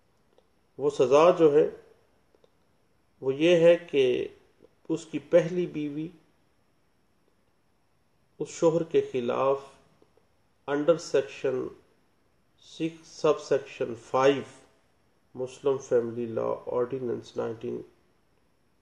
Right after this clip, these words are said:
सिक्सटी वन एक इस्तगासा दायर करती है और उस इस्तगासे के ऊपर उस खावंद को एक साल तक सज़ा या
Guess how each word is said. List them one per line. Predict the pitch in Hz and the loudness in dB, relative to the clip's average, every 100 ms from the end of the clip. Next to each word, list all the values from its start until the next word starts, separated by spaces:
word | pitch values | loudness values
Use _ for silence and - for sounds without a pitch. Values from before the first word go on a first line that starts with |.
| _ _ | _ _
सिक्सटी | 131 - - | -16 -16 -16
वन | 127 123 120 120 - _ _ _ _ _ _ _ _ _ _ _ _ _ _ _ _ _ _ _ - | -2 0 0 -6 -14 _ _ _ _ _ _ _ _ _ _ _ _ _ _ _ _ _ _ _ -6
एक | 131 127 - - - _ _ - | -4 -4 -6 -20 -20 _ _ -20
इस्तगासा | - - 123 156 156 175 | -6 0 2 2 4 4
दायर | 165 156 151 | 6 6 4
करती | 165 151 156 160 | 0 -2 -8 -8
है | 170 - _ _ _ _ _ _ _ _ - | -8 -12 _ _ _ _ _ _ _ _ -2
और | 135 147 147 143 - | 2 6 6 4 -8
उस | 165 - - - | -8 -10 -10 -10
इस्तगासे | - - 131 165 170 - 160 | -4 0 2 4 2 0 -2
के | - | -2
ऊपर | 120 113 - 127 | -6 -6 -6 -6
उस | - - | -6 -10
खावंद | - 143 151 165 156 - | -4 2 4 4 2 -2
को | 127 123 - | -6 -6 -4
एक | 151 156 160 160 | 0 2 0 -2
साल | - - 123 117 120 120 143 | -10 -4 -2 0 -2 0 -4
तक | - - _ _ _ _ _ _ _ _ - | -4 -14 _ _ _ _ _ _ _ _ -6
सज़ा | 123 120 135 156 - - _ _ _ _ _ _ _ _ _ _ | -2 2 2 2 -6 -20 _ _ _ _ _ _ _ _ _ _
या | 123 131 | -2 2